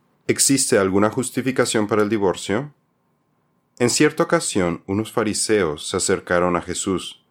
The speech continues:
y le preguntaron precisamente acerca del tema del divorcio. Observe cómo ellos maliciosamente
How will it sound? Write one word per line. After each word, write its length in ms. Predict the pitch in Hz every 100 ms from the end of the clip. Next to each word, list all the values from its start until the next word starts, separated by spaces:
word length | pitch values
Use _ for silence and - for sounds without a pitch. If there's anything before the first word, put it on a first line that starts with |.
| _ _ _ -
y 80 |
le 100 | 110
preguntaron 960 | 107 110 107 104 104 123 107 92 95 -
precisamente 840 | 107 104 120 - 127 117 120 117 82
acerca 480 | 80 87 80 90
del 180 | 87 90
tema 300 | - 80 78
del 160 | 76 73
divorcio. 600 | 78 92 98 - 78 - _ _
Observe 580 | 110 - 143 131 123 -
cómo 400 | 139 131 123 -
ellos 500 | 104 120 110 85 -
maliciosamente 1080 | 85 82 95 90 101 101 107 95 - 78